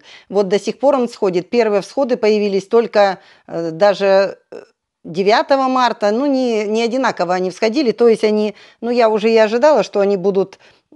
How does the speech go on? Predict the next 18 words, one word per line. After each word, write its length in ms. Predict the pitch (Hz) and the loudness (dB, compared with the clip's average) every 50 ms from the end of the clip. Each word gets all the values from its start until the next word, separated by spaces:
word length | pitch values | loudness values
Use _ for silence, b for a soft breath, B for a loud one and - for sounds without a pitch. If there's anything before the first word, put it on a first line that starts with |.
| - - - | -18 -10 -4
как 180 | - 202 190 185 | -4 -4 -2 -2
бы 80 | 220 | -2
недружно 480 | 226 226 226 220 262 254 208 170 180 170 | -2 -2 -2 -2 -2 -2 -2 -2 -4 -6
всходить, 440 | - - - 190 185 226 294 - - | -6 -4 -4 -4 -2 -4 -6 -6 -6
потому 320 | 202 - 202 196 202 190 | -6 -4 -4 -4 -4 -6
что 160 | - - 196 | -6 -4 -4
они 220 | 185 185 190 196 185 | -4 -2 -2 -4 -4
были 220 | 170 190 196 185 | -4 -4 -4 -2
очень 320 | 190 190 170 - 190 180 165 | -2 -4 -4 -4 -6 -6 -4
пересушенные, 720 | 196 190 190 190 - 285 330 - - 214 190 180 175 160 | -4 -4 -4 -4 -2 -4 -4 -2 -2 -2 -2 0 -2 -2
такие 340 | - 175 170 - 196 190 170 | -4 -6 -6 -4 -4 -4 -4
семена. 500 | - - 190 190 190 180 170 156 147 - B B B B B B B | -4 -4 -4 -2 -2 -4 -4 -6 -8 -12 B B B B B B B
Э, 260 | - - - - - _ _ _ _ _ _ _ _ _ _ _ _ _ _ _ _ _ _ _ | -16 -16 -16 -16 -20 _ _ _ _ _ _ _ _ _ _ _ _ _ _ _ _ _ _ _
так, 300 | - 190 170 151 139 - - | 0 0 0 0 0 -4 -8
еще. 560 | - 233 - - - - 254 190 165 139 131 _ b b b b b b b b b b b | -6 -4 -4 -4 -4 -2 0 0 0 0 -2 _ b b b b b b b b b b b
Вот 380 | b - 185 233 302 - - - - | b -2 0 0 0 0 -2 -4 -2
эти 280 | 254 302 285 - 277 | -2 -2 0 -2 -4
семена, 580 | 254 - 269 240 247 247 247 254 269 311 320 | -4 -2 -2 0 2 2 2 2 2 2 2